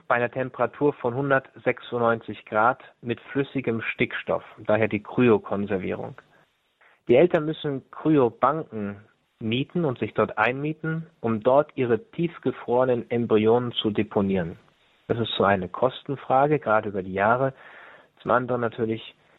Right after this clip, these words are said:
ethisch nicht nur bedenklich, sondern mehr als bedenklich. Dazu kommen wir aber gleich am Ende. Dazu werde ich dann noch etwas sagen. Bei diesem Prozess dann auch, sei es bei dem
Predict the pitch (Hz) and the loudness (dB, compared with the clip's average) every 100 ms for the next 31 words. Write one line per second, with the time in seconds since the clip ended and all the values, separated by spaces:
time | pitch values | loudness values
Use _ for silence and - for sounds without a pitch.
0 | _ _ - 113 - 117 - - - _ | _ _ 0 2 2 -4 -4 -12 -14 _
1 | _ _ - 113 - 107 - 107 98 107 | _ _ -8 -6 -2 -2 0 -4 2 2
2 | 131 - 123 - 104 98 110 113 104 98 | 2 -6 -10 -4 -4 -2 0 2 2 0
3 | - 110 123 127 117 113 - 110 113 110 | -2 0 0 -2 -4 -4 -4 -4 -2 0
4 | 104 104 101 104 104 104 - 123 104 98 | 0 0 2 0 -2 -2 0 2 2 0
5 | - 104 104 - 101 92 - - 90 90 | 0 0 0 -2 -6 -6 -6 -6 -4 -4
6 | 110 - - - - - 131 165 175 - | -8 -18 -16 -14 -14 -4 -2 -2 -4 -4
7 | 143 - 196 - - 135 123 147 151 - | -2 2 0 0 -2 0 0 0 -2 -10
8 | - - 120 139 131 - - 110 110 101 | -10 -2 0 0 -4 -12 0 0 0 -4